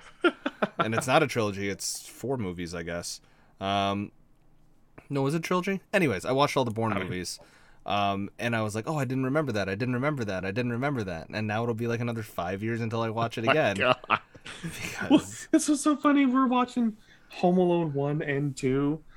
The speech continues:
Speaker 1: as in the, uh, while we're decorating, and Alex was just sitting down and watching. I'm like, "You don't, you, you, you don't remember?"
Speaker 2: <laughs>
Speaker 1: She's like, "It's been so long since I've actually seen the whole movie." And here's me, who watches it multiple times every season, quoting the movie along with watching it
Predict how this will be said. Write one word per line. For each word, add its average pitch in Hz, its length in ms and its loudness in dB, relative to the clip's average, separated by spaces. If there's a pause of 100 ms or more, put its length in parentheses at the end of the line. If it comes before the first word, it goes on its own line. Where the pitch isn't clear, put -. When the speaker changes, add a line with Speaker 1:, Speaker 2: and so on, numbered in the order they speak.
(160)
Speaker 1:
as 127 140 -4
in 123 240 2
the, 123 80 -2
uh, 117 140 6
while 113 200 2
we're 120 100 4
decorating, 131 640 2
and 123 300 4
Alex 127 280 0
was 131 80 -4
just 120 160 -2
sitting 127 240 6
down 120 380 4 (960)
and 110 160 2
watching. 110 460 0
I'm 98 80 4
like, 98 100 0
"You 104 120 8
don't, 117 120 4 (520)
you, 117 220 8
you, 110 280 2
you 107 120 2
don't 110 240 0
remember?" 107 400 4
Speaker 2:
<laughs> 151 60 -8
Speaker 1:
She's 139 120 0
like, 139 100 4
"It's 151 160 2
been 165 160 4
so 175 140 6
long 156 240 6
since 147 120 0
I've 143 40 8
actually - 180 -6
seen 147 100 2
the 127 80 4
whole 135 100 4
movie." 139 400 4 (380)
And 120 180 6
here's 127 360 8
me, 113 480 4 (360)
who 123 160 8
watches 117 320 2
it 117 60 2
multiple 113 460 0
times 113 360 0
every 107 240 0
season, 107 520 0 (440)
quoting 139 560 6
the 135 60 8
movie 127 340 8
along 110 300 6
with 101 120 -2
watching 110 400 2
it 92 180 0